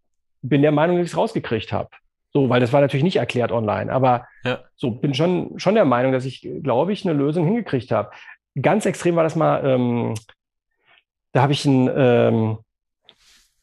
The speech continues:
Speaker 1: äh, ein Kunststück gesehen in Blackpool, ähm, und zwar, ähm,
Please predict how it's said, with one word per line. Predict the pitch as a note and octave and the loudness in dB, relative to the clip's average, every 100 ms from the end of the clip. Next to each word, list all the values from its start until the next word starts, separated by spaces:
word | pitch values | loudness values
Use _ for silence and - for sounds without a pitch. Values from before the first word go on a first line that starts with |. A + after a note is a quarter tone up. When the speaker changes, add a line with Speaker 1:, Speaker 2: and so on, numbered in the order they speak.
| - - - - | -14 -12 -12 -8
Speaker 1:
äh, | D#3+ C3+ C3+ | 0 0 2
ein | C3+ | 0
Kunststück | - G#3+ - E3+ | 0 0 0 0
gesehen | C3+ D#3 | 2 4
in | D3 A#2+ | 4 4
Blackpool, | B2+ - - - A#2+ C3+ G#3+ B3+ - - - - - | 4 2 -2 -2 0 2 0 -2 -6 -8 -8 -8 -2
ähm, | D3 D3 D3+ D3+ D3 - - - | 0 2 0 -2 -6 -12 -16 -4
und | D#3 C3 | 0 0
zwar, | - - B2+ B2+ C3+ E3 - G3+ - | -2 -4 0 2 4 4 2 0 0
ähm, | D#3 D3 D3 D3 D3 C#3+ C#3 | 2 4 4 4 2 0 -2